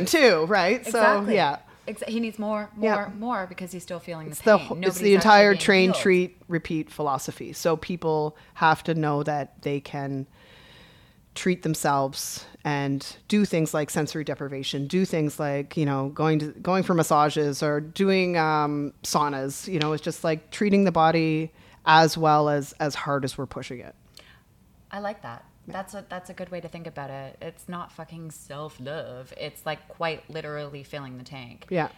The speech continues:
Speaker 1: And you, you do, you need it. You need to care for yourself
Speaker 2: Yeah.
Speaker 1: as, put in as much as you're taking out, reciprocity, right?
Speaker 2: Yeah.
Speaker 1: Okay.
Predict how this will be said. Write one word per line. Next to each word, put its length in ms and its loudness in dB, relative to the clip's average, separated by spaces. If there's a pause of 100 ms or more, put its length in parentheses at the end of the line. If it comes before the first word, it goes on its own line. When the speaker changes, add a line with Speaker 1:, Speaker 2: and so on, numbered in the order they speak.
(180)
Speaker 1:
And 440 -12 (120)
you, 260 -14 (220)
you 180 -12
do, 580 -12
you 160 -14
need 280 -12
it. 340 -12
You 180 -12
need 360 -12
to 240 -14
care 360 -10
for 160 -14
yourself 600 -14
Speaker 2:
Yeah. 180 -10
Speaker 1:
as, 140 -12 (540)
put 180 -10
in 120 -8
as 140 -16
much 140 -16
as 100 -18
you're 80 -18
taking 320 -20
out, 240 -16
reciprocity, 840 -18 (160)
right? 200 -12
Speaker 2:
Yeah. 120 -10 (920)
Speaker 1:
Okay. 540 -12